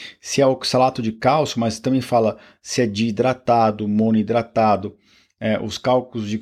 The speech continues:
se é de fosfato de cálcio. Se é um cálculo misto, ele dá a, a pro-, a prevalência de cada componente dentro do, do próprio cálculo. Então, é um cálculo que veio sessenta por cento oxalato de cálcio, monohidratado,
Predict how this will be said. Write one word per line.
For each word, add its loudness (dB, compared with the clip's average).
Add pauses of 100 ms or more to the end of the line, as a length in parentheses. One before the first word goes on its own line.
(120)
se -4
é 4
de -6
fosfato -2
de -4
cálcio. -2 (360)
Se -2
é 4
um 0
cálculo -2
misto, 0
ele 0
dá 0
a, -4
a -6
pro-, -4
a -2
prevalência 0
de 0
cada 0
componente 0
dentro -2
do, -6
do -8
próprio -2
cálculo. 0
Então, -2 (400)
é -4
um 0
cálculo 0
que -2
veio 2
sessenta -2
por -6
cento -2
oxalato -2
de -8
cálcio, -2
monohidratado, 0